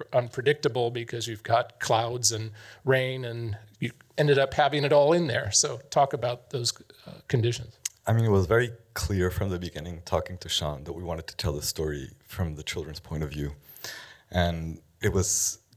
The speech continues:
Speaker 2: kind of our search was to, f-, you know, to get back to this, um, more naive or in, um, young P O V where things, you know, even if it's a seedy hotel, it, it's still, you know, magical. And even though,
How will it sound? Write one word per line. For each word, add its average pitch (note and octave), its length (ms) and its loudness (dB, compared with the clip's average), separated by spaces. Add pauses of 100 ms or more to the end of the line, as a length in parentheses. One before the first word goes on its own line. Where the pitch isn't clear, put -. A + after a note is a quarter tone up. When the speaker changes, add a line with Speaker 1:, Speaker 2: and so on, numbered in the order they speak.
Speaker 2:
kind G#2+ 200 2
of G2 80 2
our E2+ 100 2
search - 480 0
was E2+ 220 -4
to, - 100 -8
f-, - 260 -8 (100)
you F#2+ 100 0
know, E2 120 2
to G#2+ 120 -4
get - 280 0
back F2 240 2
to F#2 100 -4
this, - 480 0 (280)
um, D#2+ 500 0
more E2 360 -2 (420)
naive E2+ 560 0
or C2+ 320 -2 (300)
in, F2 180 -4 (160)
um, D#2+ 440 -2 (320)
young F#2 340 2 (320)
P G#2 180 -4
O E2+ 80 0
V E2 160 -6
where E2+ 100 -4
things, G#2 480 -2
you G2+ 80 -8
know, F#2 160 -2
even G2+ 180 -4
if G2 120 -4
it's - 180 -2
a G2 80 -4 (260)
seedy F#2 420 2
hotel, F2 420 -2
it, F#2+ 120 -12 (200)
it's - 160 -2
still, G#2+ 520 2
you G2 80 -10
know, F#2+ 100 -4
magical. F2+ 720 -4
And F2+ 420 -2
even F#2+ 320 -4
though, F2 380 -4